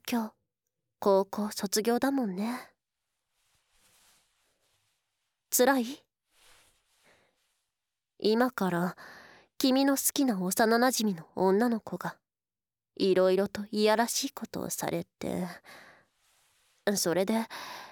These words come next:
その彼女の姿が全部、カメラで撮られるの。辛い？そうよね。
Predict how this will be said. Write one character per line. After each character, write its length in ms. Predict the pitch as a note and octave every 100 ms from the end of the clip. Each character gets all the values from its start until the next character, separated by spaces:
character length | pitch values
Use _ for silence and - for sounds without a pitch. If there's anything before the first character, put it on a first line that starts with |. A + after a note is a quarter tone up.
| - _ _ _ _ _
そ 220 | - C4+ A#3
の 140 | B3+
彼 340 | - C4+ C4+
女 100 | A#3
の 140 | F#3+ F3+
姿 440 | - G#3+ A3+ -
が 120 | - -
全 300 | - G3 A3+
部、 60 | - - _ _ _ _ _ _
カ 160 | - A3
メ 100 | A3+
ラ 140 | G#3
で 60 | - -
撮 100 | A3+
ら 120 | G#3
れ 120 | G#3+
る 80 | A3+
の。 200 | F#3+ F3+ _ _ _ _ _ _ -
辛 300 | - A#3+ C4
い？ 200 | A3+ - _ _ _ _ _ _ _ _ _ _ _ _ _ _ _ _ _ _ _ _ _ _ _ _ _ -
そ 280 | - F#3
う 60 | G3+
よ 100 | F#3
ね。 440 | - G3+ B3+ -